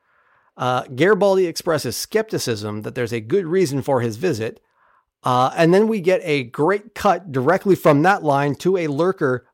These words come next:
flipping the butt hell out about a mountain falling on him and then hulking out on a pipe and beating the purple hell out of someone with it.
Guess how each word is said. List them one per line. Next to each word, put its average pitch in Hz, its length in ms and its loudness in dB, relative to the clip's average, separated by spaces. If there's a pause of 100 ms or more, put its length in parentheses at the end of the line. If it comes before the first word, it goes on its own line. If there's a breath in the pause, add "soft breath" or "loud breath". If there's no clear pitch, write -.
flipping 226 880 0
the 156 100 4
butt 139 480 0
hell 160 400 2
out 147 480 2
about 156 240 4
a 139 60 6
mountain 151 400 2
falling 127 420 2
on 110 180 -2
him 120 160 -2
and 139 120 -2
then 135 100 2
hulking 185 480 2
out 175 160 4
on 160 100 2
a 131 60 2
pipe 147 400 -2
and 120 240 -6
beating 175 300 0
the 143 80 -2
purple 165 380 -2
hell 170 200 0
out 110 140 2
of 101 100 -8
someone 110 340 -4
with 107 160 -12
it. - 140 -16